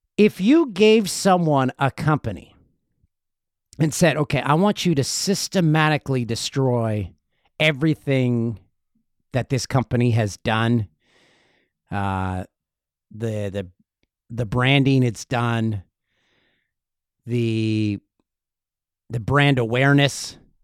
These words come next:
that it has, we want you to, we want you to scrap all that. We want you to try ruin this company." I don't think you could purposely do to Twitter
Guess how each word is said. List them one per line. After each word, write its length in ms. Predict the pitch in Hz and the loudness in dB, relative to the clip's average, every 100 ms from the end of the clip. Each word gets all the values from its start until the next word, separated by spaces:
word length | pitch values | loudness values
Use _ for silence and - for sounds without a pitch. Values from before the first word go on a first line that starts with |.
| _ | _
that 160 | 131 123 | -2 -2
it 100 | 104 | 0
has, 540 | 131 127 131 131 - _ _ _ _ _ - | 0 0 0 -4 -12 _ _ _ _ _ 2
we 120 | 196 | 4
want 260 | 269 269 202 | 4 4 2
you 60 | |
to, 100 | 160 101 _ _ _ _ _ _ - | 0 -4 _ _ _ _ _ _ 0
we 100 | 170 | 2
want 180 | 208 175 | 2 0
you 60 | |
to 60 | - | -4
scrap 440 | - - 151 147 | -4 -2 -2 0
all 140 | 160 139 | 2 2
that. 260 | 117 117 | 0 -2
We 120 | 135 170 | -2 0
want 220 | 240 - | 0 0
you 60 | |
to 80 | 139 | -4
try 220 | - 175 | -2 -2
ruin 480 | 123 107 131 180 190 | -2 -2 2 4 4
this 160 | 156 - | 2 0
company." 340 | 139 - 90 - - _ | -2 -4 -10 -16 -20 _
I 220 | 180 240 285 | 0 2 0
don't 260 | 294 262 | 0 -2
think 540 | - - 135 - - - _ - | -2 0 0 -4 -14 -20 _ -6
you 180 | 151 180 | -2 0
could 300 | 185 143 - | 0 -2 -4
purposely 720 | - 220 247 233 - 185 170 | -4 -4 -2 -6 -4 -2 -2
do 480 | 127 160 139 95 98 - _ _ _ _ _ _ _ _ _ _ _ _ _ _ _ _ _ _ _ _ _ _ _ _ - | 0 0 0 -2 -10 -20 _ _ _ _ _ _ _ _ _ _ _ _ _ _ _ _ _ _ _ _ _ _ _ _ -8
to 100 | 156 | -6
Twitter 480 | - 185 135 101 | 0 2 2 -2